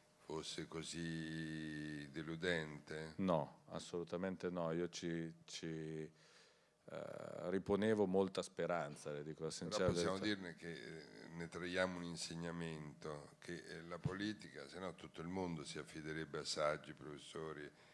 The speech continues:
Speaker 1: ed esperti, ma la politica ha delle sue dinamiche perché porta con sé il consenso,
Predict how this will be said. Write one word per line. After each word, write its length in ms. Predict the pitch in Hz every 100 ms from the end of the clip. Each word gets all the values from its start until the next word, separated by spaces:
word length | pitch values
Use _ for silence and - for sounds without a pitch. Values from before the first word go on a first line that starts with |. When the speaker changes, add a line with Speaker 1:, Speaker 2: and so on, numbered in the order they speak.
| - - - -
Speaker 1:
ed 120 | 78
esperti, 760 | 80 - 85 78 69 - 78 69
ma 160 | 80
la 100 | 85
politica 560 | 87 98 90 95 98 80
ha 20 |
delle 220 | 76 80
sue 220 | 80 87 85
dinamiche 560 | 92 98 98 104 80
perché 340 | 78 78 - 82
porta 440 | - 85 78 85
con 220 | 82 82
sé 180 | 80 95
il 120 | 95
consenso, 840 | - 82 78 104 92 80 - 80